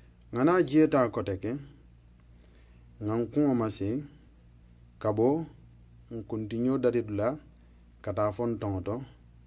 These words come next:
ŋa a murundi naŋ kote ke. Ŋa naa jeeta a kote ke, ŋa a murundi, ka bo n kuntiñoo dati dula, ka taa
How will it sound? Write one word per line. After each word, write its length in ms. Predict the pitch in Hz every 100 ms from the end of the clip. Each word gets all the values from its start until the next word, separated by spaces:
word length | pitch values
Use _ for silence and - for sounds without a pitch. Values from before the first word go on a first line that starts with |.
| -
ŋa 140 | 151
a 100 | 170
murundi 400 | 143 110 104 101
naŋ 180 | 95 90
kote 240 | 87 85 92
ke. 120 | 92 95 - - - - - - - - - -
Ŋa 80 | 98
naa 180 | 117 127
jeeta 380 | 107 120 117 110
a 80 |
kote 260 | 101 101 98
ke, 160 | 90 104 139 - - - - - - - - -
ŋa 160 | 98 101
a 100 | 101
murundi, 560 | 107 113 104 101 101 135 143 - - - - - - - - -
ka 100 | 107
bo 100 | 107
n 100 | 120 127
kuntiñoo 420 | 120 107 113 110
dati 200 | 107 101
dula, 320 | 95 95 104 147 143 - - - - - -
ka 100 | - 95
taa 240 | 101